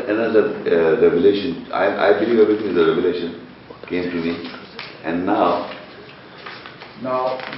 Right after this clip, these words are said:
Speaker 2: you have taken a position on this subject which is very unique. My follow-up on that is: Have you debated your profundity with other, uh,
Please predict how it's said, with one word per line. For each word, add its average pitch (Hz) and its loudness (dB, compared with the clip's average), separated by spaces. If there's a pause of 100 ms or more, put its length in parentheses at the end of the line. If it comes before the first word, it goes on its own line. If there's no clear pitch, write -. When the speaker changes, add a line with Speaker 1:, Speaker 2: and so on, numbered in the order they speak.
(160)
Speaker 2:
you 185 -4 (100)
have 170 -2
taken 139 -2
a 139 -2
position 127 -6
on 110 -4
this 117 -10
subject 127 -4 (100)
which 120 -8
is 117 -8 (100)
very 139 -6
unique. 123 -6 (1000)
My 220 0 (1120)
follow-up 196 4
on 123 2
that 110 -4
is: 98 -8 (1500)
Have 156 -2
you 196 -10 (160)
debated 160 -2 (1500)
your 117 4
profundity 135 -4
with 117 -8
other, 120 0
uh, 110 0